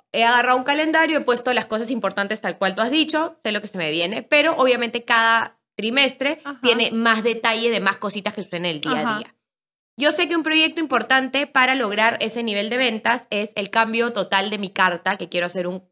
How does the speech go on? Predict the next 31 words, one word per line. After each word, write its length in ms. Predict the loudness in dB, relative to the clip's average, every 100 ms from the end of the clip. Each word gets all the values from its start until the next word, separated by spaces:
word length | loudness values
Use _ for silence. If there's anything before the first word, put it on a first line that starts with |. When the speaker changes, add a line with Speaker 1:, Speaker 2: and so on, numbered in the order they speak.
| -4
Speaker 1:
cambio 280 | -4 -2
trescientos 300 | -4 -4 -6
sesenta. 340 | -12 -14 _ _ _ _ -6
Entonces, 300 | -4 -4 -4
cuando 280 | -2 0 0
me 140 | 0
siento 540 | 2 2 0 0 -2 0
a 120 | 0
idear 540 | 0 2 4 4 2 -2
con 180 | -4
Speaker 2:
Ajá. 80 | -2
Speaker 1:
mi 340 | -2 -2 -6 _ _ _ _ _ _ -10
equipo 680 | -6 2 2 2 -2 -2 -6 _ -6
el 180 | -4 -2
trimestre, 520 | 0 2 0 0 -2
yo 100 | -2
sé 160 | -2
que 120 | -4 -2
para 360 | 0 0 -2
poder 280 | 2 2 4
lograr 320 | 4 4 4
esa 140 | 2 0
venta 180 | 2
del 80 | 2
año 160 | 2 -2
tengo 120 | -4
que 80 | -4
sacar 240 | -2 -2
la 100 | 0
carta 300 | -2 0 2
antes 340 | 2 0 -6